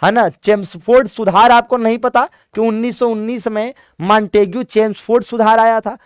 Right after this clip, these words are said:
पता है ना? क्या हार्डिंग के समय की घटना नहीं याद है? याद करो, हार्डिंग बम कांड कब हुआ था?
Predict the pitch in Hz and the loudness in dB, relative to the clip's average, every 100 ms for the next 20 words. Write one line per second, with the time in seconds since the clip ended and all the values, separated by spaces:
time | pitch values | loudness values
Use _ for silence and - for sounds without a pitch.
0 | _ - 185 220 202 185 233 277 - _ | _ 0 2 4 4 4 2 0 -2 _
1 | _ - 262 262 214 _ - 202 226 226 | _ 2 4 4 2 _ 2 4 4 2
2 | 262 269 - 233 247 247 254 185 190 233 | 0 -2 0 0 0 -2 -2 -2 0 0
3 | 240 240 247 233 226 254 _ - 175 220 | 0 2 2 4 2 -2 _ 0 4 4
4 | 220 254 220 185 202 202 233 196 226 226 | 4 2 4 4 4 2 0 0 0 2
5 | 214 226 220 233 190 208 214 208 | 2 2 0 0 0 0 0 -2